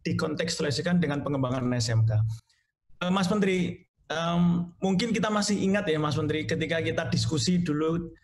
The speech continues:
tentang link and match untuk pendidikan vokasi kita dengan industri dan dunia kerja. Waktu itu saya ingat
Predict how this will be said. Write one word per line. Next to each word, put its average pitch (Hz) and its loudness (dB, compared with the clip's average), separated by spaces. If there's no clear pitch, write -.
tentang 160 -2
link 180 2
and 175 4
match 165 -2
untuk 151 -2
pendidikan 156 0
vokasi 165 -2
kita 170 -2
dengan 151 2
industri 147 0
dan 135 -2
dunia 123 2
kerja. 117 0
Waktu 208 0
itu 247 2
saya 226 0
ingat 190 2